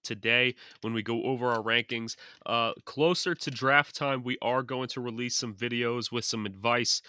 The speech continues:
for your draft, um, some tutorials for if you're new to drafting, and some,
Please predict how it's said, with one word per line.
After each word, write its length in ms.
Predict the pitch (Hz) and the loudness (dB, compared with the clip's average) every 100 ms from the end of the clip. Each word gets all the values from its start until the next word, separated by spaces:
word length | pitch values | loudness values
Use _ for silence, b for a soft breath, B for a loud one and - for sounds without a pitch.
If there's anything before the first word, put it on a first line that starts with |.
| B | B
for 220 | - 131 117 | -8 -2 0
your 160 | 117 | -2
draft, 600 | 104 117 131 131 - - B B B - | -2 -2 0 0 -6 -12 B B B 0
um, 400 | 113 113 107 - _ - | 2 2 -2 -8 _ -16
some 140 | - 123 | -8 -2
tutorials 680 | 127 120 143 143 135 127 127 | -2 2 4 4 4 2 -2
for 200 | 131 117 | -2 0
if 140 | 117 | 0
you're 140 | 110 104 | -4 -2
new 180 | 123 | -2
to 80 | 131 | -4
drafting, 640 | 117 123 127 - 135 123 120 | 0 2 4 2 -2 -2 -2
and 220 | 110 104 | -4 -4
some, 240 | - 107 | -4 -4